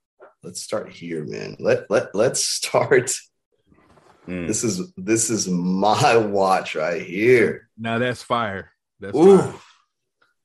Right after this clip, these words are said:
Speaker 3: That's
Speaker 2: This
Speaker 3: fire.
Speaker 2: is my, my, probably my third favorite release from Cartier this year.
Speaker 1: Really?
Speaker 2: Yeah, it's, it's my favorite of this, uh, the Must,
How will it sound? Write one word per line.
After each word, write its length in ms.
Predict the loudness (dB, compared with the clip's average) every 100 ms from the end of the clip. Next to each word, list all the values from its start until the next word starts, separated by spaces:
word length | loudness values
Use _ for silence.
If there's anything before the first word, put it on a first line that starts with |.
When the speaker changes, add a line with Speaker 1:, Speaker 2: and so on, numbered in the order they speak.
| _
Speaker 3:
That's 120 | -12 -8
Speaker 2:
This 80 | -6
Speaker 3:
fire. 220 | 0 0
Speaker 2:
is 120 | 0 -4
my, 160 | -2 0
my, 220 | -2 -2
probably 240 | -2 0 -2
my 120 | -4
third 260 | -6 -10 -10
favorite 400 | -12 -10 -12 -12
release 320 | -12 -14 -18
from 140 | -20
Cartier 400 | -16 -14 -12 -14 -18 -20
this 180 | -18 -14
year. 160 | -10
Speaker 1:
Really? 760 | -4 0 2 2 0 -2 -10 -18 _ _ -8
Speaker 2:
Yeah, 140 | -4 -2
it's, 160 | -2 -2
it's 220 | -2 4
my 140 | 2
favorite 420 | 4 0 0 4
of 160 | 2 2
this, 320 | -4 -6 -10 -12 -4
uh, 320 | 0 0 -2 -6
the 140 | -12 -10
Must, 520 | -8 -8 -8 -20